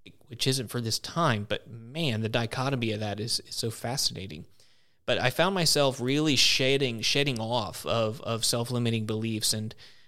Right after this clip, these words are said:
things that held me back from manifesting my true self. And, and, um, we, we all have those, those, those various levels of, of that. And, you know, I have the, had the privilege of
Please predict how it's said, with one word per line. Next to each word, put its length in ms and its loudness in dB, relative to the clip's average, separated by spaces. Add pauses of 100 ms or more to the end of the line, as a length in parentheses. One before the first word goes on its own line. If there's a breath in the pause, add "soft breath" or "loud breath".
things 280 2
that 160 2
held 180 4
me 120 2
back 280 2
from 320 0
manifesting 540 0
my 100 -2
true 220 -4
self. 420 0
And, 140 -6 (520 soft breath)
and, 320 4
um, 460 6 (1000)
we, 220 -4
we 200 4
all 160 6
have 440 4
those, 420 4
those, 640 0
those 200 -4
various 460 4
levels 560 2 (100)
of, 380 0
of 180 -2
that. 360 0
And, 300 0 (440 soft breath)
you 60 -2
know, 80 6
I 40 6
have 200 4
the, 120 2
had 160 4
the 80 4
privilege 460 4
of 340 2